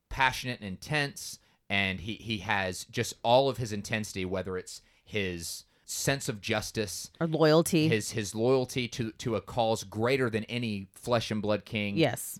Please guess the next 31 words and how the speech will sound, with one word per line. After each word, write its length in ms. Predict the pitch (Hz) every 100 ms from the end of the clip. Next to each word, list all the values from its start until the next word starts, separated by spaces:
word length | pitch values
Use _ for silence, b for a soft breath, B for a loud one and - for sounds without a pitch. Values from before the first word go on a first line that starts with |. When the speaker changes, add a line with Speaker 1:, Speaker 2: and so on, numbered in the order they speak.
| -
Speaker 1:
And 440 | 120 127 120 107 -
he 240 | - 127 131
is 360 | 127 117 - 98
the 440 | 104 113 110 107
most 520 | - 107 113 123 - -
proficient 440 | 110 117 - 101
in 60 | -
combat. 460 | 95 90 85 76 - _
You 160 | 104 113
have 520 | 113 110 107 101 -
Porthos. 720 | - 156 151 156 147 139 - - _
He 100 | 101
has 160 | 104 101
this 200 | 101 -
lust 300 | 113 120 -
for 100 | 117
life, 340 | 107 95 92 -
you 80 | 95
know, 240 | 92 90
he's, 240 | 95 92
he's 380 | - 104 98 -
good 220 | - 156 127
fun. 380 | - 110 101 101
And 140 | 107
then 200 | 107 107
you 80 | 104
have 120 | 101
D'Artagnan, 560 | 92 95 - 101 101 95
who's 340 | 95 90 85 - _
fiercely 480 | - 143 139 - 135
devoted 600 | 110 92 101 101 87